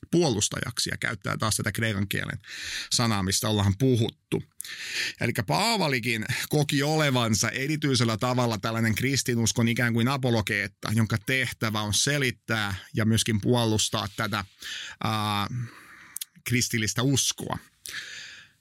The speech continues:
Jos me luotaan roomalaiskirjeen luku yksi, joka on tällainen todella käytetty luku myöskin apologetiikassa, kun Paavali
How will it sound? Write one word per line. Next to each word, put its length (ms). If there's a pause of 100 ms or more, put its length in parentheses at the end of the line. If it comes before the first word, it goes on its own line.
(260)
Jos 140
me 100
luotaan 320
roomalaiskirjeen 1040
luku 320
yksi, 520
joka 220
on 100
tällainen 320
todella 480
käytetty 580
luku 440
myöskin 400
apologetiikassa, 1000
kun 160
Paavali 500